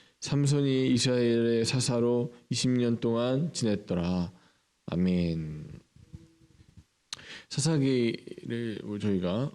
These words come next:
어, 두 번에 살-, 걸쳐 살펴봤는데, 어, 이제 이게 지금 사사기 전체의 구도 중에 하나라고 말씀드렸어요. 근데 이제 어떤 걸 좀 저희가 보면 좋겠냐면, 사사의 면모를 좀 들여다볼 필요가 있는데, 이렇게 어떤 사사는 뭐,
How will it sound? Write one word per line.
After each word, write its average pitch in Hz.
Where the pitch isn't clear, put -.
어, 98
두 -
번에 113
살-, 120
걸쳐 110
살펴봤는데, 104
어, -
이제 98
이게 120
지금 113
사사기 147
전체의 107
구도 113
중에 107
하나라고 107
말씀드렸어요. 90
근데 110
이제 104
어떤 160
걸 135
좀 113
저희가 107
보면 101
좋겠냐면, 95
사사의 190
면모를 127
좀 113
들여다볼 113
필요가 120
있는데, 98
이렇게 -
어떤 156
사사는 117
뭐, 87